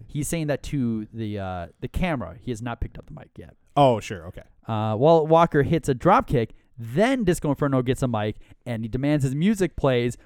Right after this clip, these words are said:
Speaker 1: which is immediately done for
Speaker 2: Yeah,
Speaker 1: him.
Speaker 2: yeah, they're like, "Fine, no problem."
Speaker 1: <laughs> It's that or hard work Bobby Walker, <laughs> so.
Speaker 2: I mean, we, we always play just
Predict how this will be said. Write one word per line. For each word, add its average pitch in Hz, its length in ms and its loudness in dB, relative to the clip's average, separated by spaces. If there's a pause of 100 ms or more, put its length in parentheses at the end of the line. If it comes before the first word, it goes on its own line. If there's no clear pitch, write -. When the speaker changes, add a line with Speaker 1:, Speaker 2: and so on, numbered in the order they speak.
Speaker 1:
which 143 200 2
is 147 140 4 (120)
immediately 147 1000 -2 (160)
done 147 240 4
for - 300 2
Speaker 2:
Yeah, 247 220 4
Speaker 1:
him. 180 180 -2
Speaker 2:
yeah, 220 140 2
they're 175 100 2
like, 226 160 0
"Fine, 151 460 -2 (100)
no 175 380 8
problem." 170 540 2
Speaker 1:
<laughs> - 40 -4 (540)
It's - 240 -4
that 202 240 6
or 196 160 8 (140)
hard 170 240 2
work 214 220 6
Bobby 226 280 8
Walker, 262 500 8
<laughs> - 0 -
so. - 400 -2
Speaker 2:
I - 420 -4
mean, - 160 -8 (360)
we, 233 220 -2 (100)
we 226 160 0
always 180 320 4
play 147 180 0
just 139 200 -6